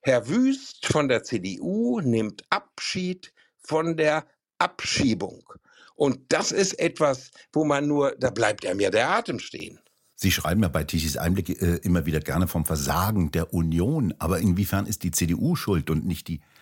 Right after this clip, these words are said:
Speaker 2: herrschende Ampelkoalition? Und machen Sie damit nicht Wahlkampf für die A F D?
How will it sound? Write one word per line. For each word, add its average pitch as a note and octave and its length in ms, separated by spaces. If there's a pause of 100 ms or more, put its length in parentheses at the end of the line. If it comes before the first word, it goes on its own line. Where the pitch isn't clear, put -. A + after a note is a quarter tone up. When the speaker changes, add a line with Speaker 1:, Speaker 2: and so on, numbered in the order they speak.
Speaker 2:
herrschende D#2 440
Ampelkoalition? E2+ 920
Und E2+ 200 (320)
machen F2+ 240
Sie G#2+ 100
damit F#2+ 280
nicht F2 240
Wahlkampf F2+ 640 (160)
für F#2 140
die E2+ 160
A D#2 160
F F2 200
D? E2 320